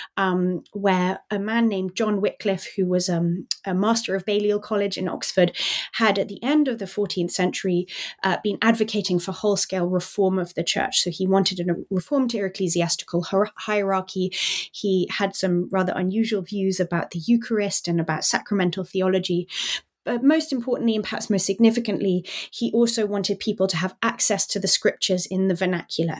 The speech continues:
And so around him, under him, a group of people began translating the Bible into the vernacular.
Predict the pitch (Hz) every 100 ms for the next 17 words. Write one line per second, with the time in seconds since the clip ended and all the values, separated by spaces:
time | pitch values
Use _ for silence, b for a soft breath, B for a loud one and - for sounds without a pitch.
0 | - 180 - 185 - - - 196 208 247
1 | 240 226 190 190 - 220 240 226 - 180
2 | 170 208 208 - 190 185 175 180 185 180
3 | 170 180 170 180 175 185 170 175 185 180
4 | 170 165 - 180 170 175 170 180 - -
5 | 160 156